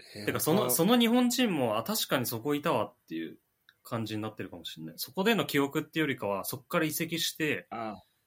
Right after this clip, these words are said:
Speaker 2: やり、や-、やり遂げたことの記憶がみんな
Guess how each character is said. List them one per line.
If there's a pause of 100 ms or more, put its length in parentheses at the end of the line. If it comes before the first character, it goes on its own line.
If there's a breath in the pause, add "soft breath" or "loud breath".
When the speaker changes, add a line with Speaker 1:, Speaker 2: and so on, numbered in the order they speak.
(600)
Speaker 2:
や
り、 (160)
や-、 (180)
や
り
遂
げ
た
こ
と
の
記
憶
が
み
ん
な